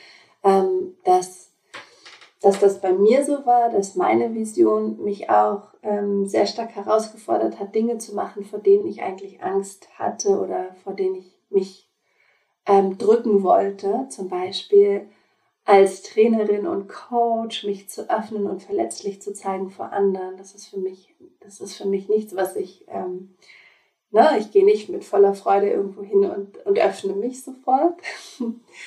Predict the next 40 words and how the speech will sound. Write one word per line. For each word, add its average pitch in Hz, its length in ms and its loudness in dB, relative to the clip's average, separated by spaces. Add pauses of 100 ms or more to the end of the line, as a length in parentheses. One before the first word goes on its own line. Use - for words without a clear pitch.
(580)
Ähm, 214 220 4
normalerweise 202 680 2
brauche 180 320 -4
ich 175 120 -18
da 196 180 -20
recht 185 240 -20
lange 262 320 -2
für. 180 540 -10
Und 185 340 -10
meine 185 280 -4
Vision 196 580 2
und, - 300 -8
und 185 200 -18
der 185 240 -10
Wunsch, 226 320 2
mit 190 140 -8
Menschen 214 480 -4
in 190 120 -12
diese 196 220 -14
Verbindung 208 960 -2
und 185 140 -8
Verbundenheit 202 560 -4
zu 196 160 -18
gehen 190 360 -14
und 196 240 -16 (520)
sichere 208 580 0
Räume 202 340 0
für 202 120 -14
Potenzialentfaltung 196 1000 -6
zu - 80 -18
schaffen, - 360 -14
das - 180 -10
war - 80 -2
einfach - 380 -4
klar, - 340 -4
dass 190 220 -8
ich 196 160 -14
mich 180 200 -12
öffnen 180 380 -8
muss. - 380 -20